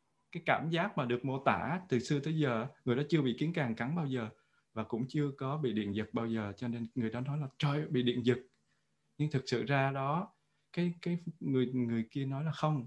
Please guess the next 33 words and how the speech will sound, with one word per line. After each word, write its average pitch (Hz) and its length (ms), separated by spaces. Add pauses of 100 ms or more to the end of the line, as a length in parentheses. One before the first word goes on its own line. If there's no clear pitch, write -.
là 127 80
bạn 107 300
bị 113 180
một 113 180
cái 151 100
con 135 160
kiến 156 280
nó 190 140
cắn 156 260
chứ 185 120
không 139 100
phải 123 100
là 117 120
điện 95 300
giật 104 160 (120)
bạn." 92 220 (640)
Bởi 123 120
vì 151 120
cái 175 160
cảm 117 220
giác 165 260
mình 131 100
mô 131 260
tả 120 220
ra 160 120
á, 143 260 (280)
thì 120 100
nó 127 100
giống 160 300
như 190 140
cảm 110 180
giác 165 200
bị 110 380